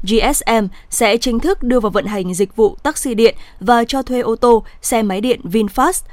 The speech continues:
G S M và Công ty Công nghệ Việt Nam sở hữu nền tảng tiêu dùng đa dịch vụ. Hãng vận tải công nghệ Bi vừa kết hợp thỏa thuận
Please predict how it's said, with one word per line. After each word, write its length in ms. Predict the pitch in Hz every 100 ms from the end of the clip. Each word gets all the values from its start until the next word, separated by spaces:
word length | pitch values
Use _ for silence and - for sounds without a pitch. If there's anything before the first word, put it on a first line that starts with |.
| - - -
G 100 | 208 226 302
S 60 | - 233
M 80 | 220
và 160 | 196 196
Công 200 | 226 214
ty 160 | 226
Công 220 | 220 233 214
nghệ 180 | 208
Việt 240 | 180 202 214
Nam 220 | 233 226 - -
sở 220 | - 262 214
hữu 360 | 233 214 330 349
nền 260 | 262 214
tảng 300 | 220 226 180 - - -
tiêu 160 | 311
dùng 380 | 254 240 190 196
đa 160 | 247 240
dịch 180 | 208 -
vụ. 200 | 226 - - - -
Hãng 320 | - 233 294
vận 200 | 320 269
tải 260 | - 214 196
công 240 | - 294
nghệ 120 | 262
Bi 260 | 190 240 226 - - -
vừa 340 | 196 247 233
kết 240 | 226 392 359
hợp 360 | 277 202 -
thỏa 200 | - 214
thuận 280 | 180 233 -